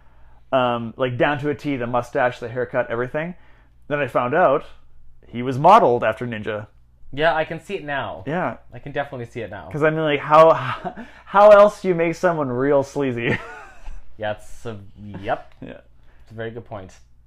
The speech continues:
Speaker 1: I mean, he's, he's been canceled.
Speaker 2: Yeah.
Speaker 1: So, <laughs>
Speaker 2: But
Speaker 1: we all know now, for sure.
Speaker 2: And they, and they, they, they, he, like, whoever it was, um, the character was played really, really well. The, like, when they went to his apartment, it was, uh,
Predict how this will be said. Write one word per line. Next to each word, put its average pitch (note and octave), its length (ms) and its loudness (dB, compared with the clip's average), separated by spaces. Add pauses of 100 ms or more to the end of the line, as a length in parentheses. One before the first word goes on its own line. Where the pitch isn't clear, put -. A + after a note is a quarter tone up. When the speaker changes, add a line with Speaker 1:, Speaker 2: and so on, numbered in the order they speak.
(140)
Speaker 1:
I D3+ 80 0
mean, D#3+ 160 -6
he's, D#3 200 -8
he's D3+ 180 -12
been D3 180 -12
canceled. A#2+ 560 -8 (1040)
Speaker 2:
Yeah. C3+ 160 -2
Speaker 1:
So, B2+ 280 -4 (500)
<laughs> - 420 -6
Speaker 2:
But G3 240 2
Speaker 1:
we E3+ 120 6
all F#3 160 8
know E3+ 200 0
now, B2 240 -4 (340)
for D3+ 120 -6
sure. B2+ 280 -4 (680)
Speaker 2:
And F#3 120 0
they, G3 200 2
and F3+ 200 -4
they, F#3 280 -4
they, D#3 320 -4
they, D#3 280 -6 (120)
he, - 180 -18
like, C3 200 -10
whoever F3 240 0 (160)
it B2 60 -6
was, B2+ 300 2
um, A#2 500 -6
the A#2 120 -8
character C#3+ 340 -6
was C3 120 -6
played B2+ 220 -6
really, A#2 140 -4
really A#2 140 -4
well. A2 400 0 (280)
The, A#2+ 380 -2
like, A#2+ 240 -8
when A#2 220 -10
they A#2 80 -6
went A2 160 -6
to - 60 -20
his G2+ 100 -14
apartment, A2+ 500 -8
it G#2+ 100 -16
was, G#2 280 -10
uh, F2+ 480 -6